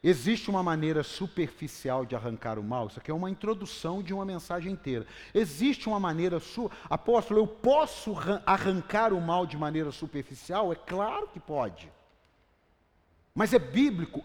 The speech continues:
É claro que é bíblico. Coloca pra mim aí Mateus doze, quarenta e três. Porque se você aprender,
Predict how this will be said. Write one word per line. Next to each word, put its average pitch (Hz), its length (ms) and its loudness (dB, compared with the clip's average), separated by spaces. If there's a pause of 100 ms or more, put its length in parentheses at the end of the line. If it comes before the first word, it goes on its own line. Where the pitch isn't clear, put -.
É 208 80 2
claro 233 520 0
que 233 160 -2
é 202 60 2
bíblico. 135 560 -6 (180)
Coloca 226 380 2
pra 220 160 0
mim 202 160 2
aí 185 140 0
Mateus 185 500 0
doze, 165 260 2
quarenta 160 360 -2
e - 20 -4
três. 113 560 -6 (640)
Porque 220 180 -2
se 247 100 -4
você 254 440 2
aprender, 170 1200 0